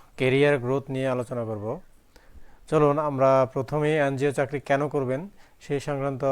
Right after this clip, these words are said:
তথ্য জানি। প্রথমেই ভালো বেতন ও বোনাস। এনজিও চাকরি আপনারা যেখানে একটি শিডিউল ব্যাংক, যে কোনো শিডিউল ব্যাংক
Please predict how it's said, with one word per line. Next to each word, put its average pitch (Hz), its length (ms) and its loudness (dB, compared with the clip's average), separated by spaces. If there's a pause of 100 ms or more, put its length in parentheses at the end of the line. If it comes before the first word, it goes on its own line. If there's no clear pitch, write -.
(220)
তথ্য 123 440 -4
জানি। 113 320 -4 (840)
প্রথমেই 160 500 0 (1040)
ভালো 139 260 2
বেতন 143 440 2
ও 143 80 0
বোনাস। 104 320 -2 (1040)
এনজিও 156 260 4
চাকরি 165 480 4 (1000)
আপনারা 151 720 8
যেখানে 151 560 2
একটি 170 540 -4
শিডিউল 151 460 0
ব্যাংক, 131 440 0
যে 139 200 2
কোনো 180 180 0
শিডিউল 147 360 2
ব্যাংক 117 380 0